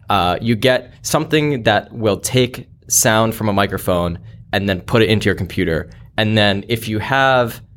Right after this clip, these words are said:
um, a Mac, you're gonna have GarageBand, like, that comes free and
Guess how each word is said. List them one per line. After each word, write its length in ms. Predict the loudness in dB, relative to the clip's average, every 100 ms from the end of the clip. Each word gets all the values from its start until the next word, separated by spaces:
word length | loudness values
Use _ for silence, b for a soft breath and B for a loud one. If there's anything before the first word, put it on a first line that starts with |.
| -20 -4
um, 480 | 0 2 0 -2 -6 -10
a 80 | -6
Mac, 320 | 0 0 0
you're 160 | -2 -2
gonna 540 | 2 2 4 2 0 -4 -20 -8
have 220 | -2 0
GarageBand, 680 | 2 4 4 2 2 2 2
like, 240 | -2 -2 -2
that 220 | -2 0
comes 220 | -6 -6
free 360 | 0 2 4 2
and 360 | 2 0 -4